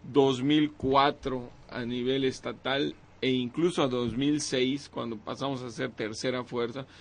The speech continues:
Si te das cuenta, teníamos una racha, este, adversa. Eh,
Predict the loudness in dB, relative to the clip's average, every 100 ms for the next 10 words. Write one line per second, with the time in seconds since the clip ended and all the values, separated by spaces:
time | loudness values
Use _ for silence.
0 | -20 -8 -4 2 2 2 0 2 2 0
1 | -2 -2 -2 -2 -2 -2 -2 -2 -4 -8
2 | -12 -20 -20 -10 -4 -4 -4 -6 -2 -4
3 | 2 2 2 -2 -6 -8 -18 -20 -20 -8
4 | -4 -2